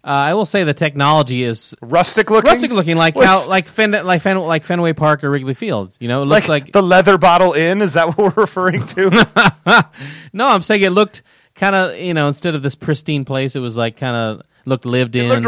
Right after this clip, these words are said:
Speaker 2: run down. It looked like a
Speaker 1: Yeah.
Speaker 2: tenement,
Speaker 1: It
Speaker 2: is
Speaker 1: looked
Speaker 2: what
Speaker 1: a
Speaker 2: you're
Speaker 1: little bit
Speaker 2: saying.
Speaker 1: run
Speaker 2: You're
Speaker 1: down.
Speaker 2: saying, like, it's a good thing.
Speaker 1: Uh, the, the Diamond Vision is the only one that I've ever seen that's smaller than the one at Qualcomm in San Diego, which is slightly bigger than if I look at my iPad, I
Speaker 2: You had
Speaker 1: think.
Speaker 2: to roust a homeless person out of your seat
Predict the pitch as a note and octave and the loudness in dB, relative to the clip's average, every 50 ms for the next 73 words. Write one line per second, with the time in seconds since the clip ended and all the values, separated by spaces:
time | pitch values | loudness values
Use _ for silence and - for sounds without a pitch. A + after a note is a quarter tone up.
0 | A3 G#3+ A3 A#3 A#3+ A#3 A#3+ A3+ A#3 A#3+ A#3 G3+ F3+ E3+ F3+ F#3+ A3+ G#3+ G#3+ A3+ | 2 4 4 4 4 4 4 4 6 6 6 6 4 4 2 0 0 0 2 2
1 | A#3+ A3+ G#2 - A3+ A#3+ A#3 A3 F#3+ D#3+ B2+ - E3+ F3 F#3 F#3+ G3+ - F#3 E3+ | 2 2 2 2 2 2 2 2 0 -2 -4 -2 -2 0 2 2 2 2 2 2
2 | E3+ E3 E3 E3 B3+ C4 - B3 - C#3 C#3 C#3 C3+ C3 C3 B2 B2 A#2+ A#2 A#2 | 2 4 4 4 4 4 4 4 4 2 2 0 0 0 0 2 2 2 4 4
3 | C#4 C#4+ C#4 A3+ C4+ C4+ B3 - - - - G3+ F3+ G#3+ A3 G#3+ - - F#3 D3+ | 6 6 6 6 4 4 2 2 -2 -6 -4 0 2 2 2 2 0 -2 0 0
4 | A#2+ G2+ F#2+ F#2 - - C3+ C3+ C3+ C3 C3 C3 C3 B2+ A#2+ B2+ C3+ B2 B2 C3+ | 0 -2 -8 -12 -8 -2 0 2 2 4 4 2 2 0 -2 -4 -4 -4 -4 -2
5 | A#2+ D3 C#3 D3 D3+ D3+ D3 C3+ C#3+ D3 C#3 - D3 C3+ A#2+ C#3 C#3 C#3+ C#3+ D3 | 0 2 2 2 4 2 2 2 2 0 0 0 -2 -2 -2 -2 0 0 2 2
6 | D#3 D3+ C#3+ C#3+ C#3+ C#3+ D3 D3+ - _ - C3+ C3 C3 B2+ C#3 C#3+ C#3+ - - | 2 2 2 2 2 0 0 -2 -6 _ -4 -2 0 2 2 2 2 2 0 0
7 | D3+ C#3+ C3 B2 A#2+ - - - - C#3+ C3+ C3+ C#3 C#3+ C#3 C3 C3 C3 B2 B2 | 0 0 0 -2 -4 -6 -8 -4 -2 0 2 2 2 2 2 0 0 0 0 0
8 | B2 B2 A#2+ A2+ - - - C3+ C3 C3+ - - B2+ A#2 A2 A2 A2 A2 G#2+ G#2 | 0 0 -2 -4 -4 -2 0 2 2 2 2 0 0 0 0 0 -2 -4 -4 -4
9 | - C3+ A#2+ A2+ A2 A2+ A#2 B2 C3 A#2+ A2 G2+ F#2+ F#2 F#2 F#2+ - _ _ - | -4 -4 -2 -2 -2 0 0 0 0 0 -2 -4 -4 -4 -8 -10 -14 _ _ -10
10 | C3+ A#2 C3 C3+ - - - E3+ E3+ F3 F3 D3+ C#3+ C#3 C3+ B2 A#2 _ - B2+ | -6 -6 -4 -6 -6 -4 -2 0 0 0 0 0 -2 -2 -2 -4 -6 _ -8 -4
11 | B2+ D3+ C#3 B2+ C3+ A#2+ B2 B2 A#2+ A#2 A#2 A#2 A#2 - _ - A#2+ - - A2+ | -2 -2 0 0 -2 -2 -2 -2 -2 -2 -4 -6 -8 -10 _ -16 -14 -10 -8 -6
12 | A2+ A#2 A#2+ A2+ - - - A2+ G#2+ G#2+ D#2+ G#2 A2+ A#2+ - A#2+ G#2+ F#2 E2+ E2 | -6 -6 -6 -6 -8 -8 -8 -8 -8 -8 -6 -4 -4 -4 -4 -4 -6 -6 -8 -10
13 | - _ _ _ - D#3+ E3 F3 F3+ E3+ D#3+ C#3+ C#3+ C#3+ C#3+ D#3 D3+ - E3 C#3 | -18 _ _ _ -4 -2 0 0 0 0 0 0 2 2 2 2 0 0 -2 -2
14 | D#3 D3 D3 D3+ D#3 D3 - - E3+ C#3+ D3 - D#3 C#3 C#3 C3+ C3+ B2+ C3+ B2+ | 0 0 0 -2 -4 -4 -2 -2 0 0 0 0 -2 0 0 0 0 -2 -2 -4
15 | - - - C#3+ C#3 C#3 C#3 - - - | -4 -4 -4 -4 -4 -6 -6 -10 -14 -14